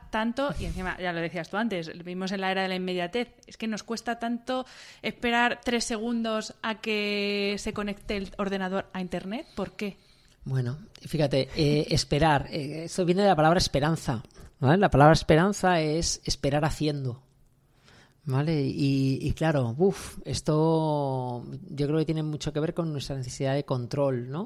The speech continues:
Speaker 2: De que las cosas se hagan cuando queremos que se hagan, ¿no? Y la naturaleza te las pone, pues, cuando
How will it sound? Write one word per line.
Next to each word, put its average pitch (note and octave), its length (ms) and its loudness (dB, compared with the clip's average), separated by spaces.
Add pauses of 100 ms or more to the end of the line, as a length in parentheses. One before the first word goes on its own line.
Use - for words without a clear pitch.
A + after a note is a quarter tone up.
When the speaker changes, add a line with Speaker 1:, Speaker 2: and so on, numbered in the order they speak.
Speaker 2:
De C3+ 420 -8
que C3 80 -6
las B2 120 -6
cosas C#3 320 -6
se C#3+ 160 -4
hagan C#3+ 240 -4
cuando C3 300 -2
queremos B2 340 -2
que B2+ 120 -6
se A2 160 -4
hagan, A2 320 -4
¿no? E3+ 160 -6 (440)
Y B2+ 340 0
la C3 120 -2
naturaleza C3+ 680 2
te C#3 120 0
las C#3 340 -2
pone, C#3+ 380 -2
pues, D3+ 180 0
cuando A2+ 1040 -2